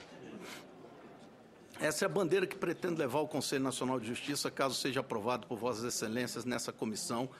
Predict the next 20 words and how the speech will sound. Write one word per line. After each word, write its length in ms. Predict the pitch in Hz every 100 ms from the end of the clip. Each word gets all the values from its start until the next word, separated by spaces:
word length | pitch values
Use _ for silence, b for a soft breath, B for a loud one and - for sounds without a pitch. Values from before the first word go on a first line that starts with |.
| B B
e 60 | 151
no 140 | 175
plenário 480 | 180 170 143 135 123
do 100 | 110
Senado, 500 | - 110 85 76 - B B B B
sem 220 | - - 143
me 100 | 139
descuidar 480 | 127 - 120 135
também 320 | 127 135 127 151
dos 140 | 127
objetivos 520 | 147 123 139 - 151
daquele 340 | 131 135 143 131
colegiado 680 | 139 131 110 127 127 110
que, 100 | 117
ao 80 | 127
longo 240 | 131 151 131
de 120 | 127
seus 260 | - 143
dez 320 | 107 151 127 117
anos, 380 | 143 131 -